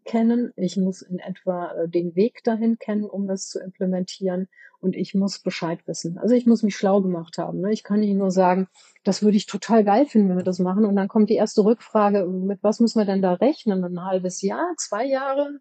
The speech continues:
drei Wochen?" Ne? Dann muss ich das aber auch wissen.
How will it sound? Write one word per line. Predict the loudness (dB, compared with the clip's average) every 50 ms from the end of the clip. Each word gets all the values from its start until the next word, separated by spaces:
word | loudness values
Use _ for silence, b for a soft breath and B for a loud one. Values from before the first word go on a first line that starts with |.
| _ _
drei | -6 -4 -2 -2 -2 -2
Wochen?" | -2 -4 -4 -4 -6 -6 -6 -6 _ b b b b b b b b b _
Ne? | 0 2 2 2 0 -4 _ _ _ _
Dann | -2 0 2
muss | 2 2 0
ich | 0 -2 -2
das | -2 -2 0 0
aber | 0 0 0 0 0 -2
auch | -4 -4 -2
wissen. | -2 -2 0 -2 -4 -8 -8 -10 -12